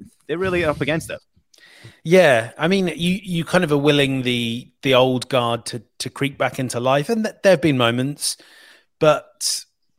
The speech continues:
Speaker 2: you know, I mean, the, the, I have two thoughts. One, Josko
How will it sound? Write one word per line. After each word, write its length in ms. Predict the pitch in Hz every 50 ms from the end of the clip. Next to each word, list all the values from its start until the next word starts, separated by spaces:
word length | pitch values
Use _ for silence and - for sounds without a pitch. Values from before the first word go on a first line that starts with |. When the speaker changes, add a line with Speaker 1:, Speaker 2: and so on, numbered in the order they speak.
| _ _ _
Speaker 2:
you 300 | - 92 87 - 160 156
know, 180 | 156 165 160 135 - - - - - -
I 80 | - 196
mean, 320 | 226 233 214 180 151 - _ -
the, 180 | 185 208 202
the, 300 | 190 180 180 202 185 -
I 40 | 165
have 120 | 180 190 -
two 200 | - - 196 165
thoughts. 240 | - 143 120 113 117
One, 540 | 131 143 160 151 123 113 110 110 117 117 _ _ _ _ _ _ -
Josko 420 | - 190 160 - - 170 147 -